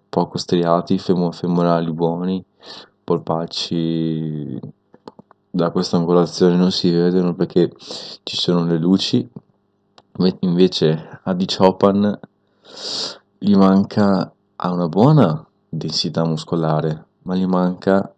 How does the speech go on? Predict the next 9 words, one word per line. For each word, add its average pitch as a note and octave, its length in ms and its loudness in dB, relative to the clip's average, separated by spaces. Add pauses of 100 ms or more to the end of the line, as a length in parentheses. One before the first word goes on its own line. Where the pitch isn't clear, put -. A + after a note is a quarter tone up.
(200)
la E2+ 200 -4
separazione, E2+ 1040 -2 (880)
gli - 80 -10
manca F2 220 -2
un F2 60 -2
po' E2 100 -2
di F#2 80 0
separazione, E2+ 800 -2
glutei G2 680 2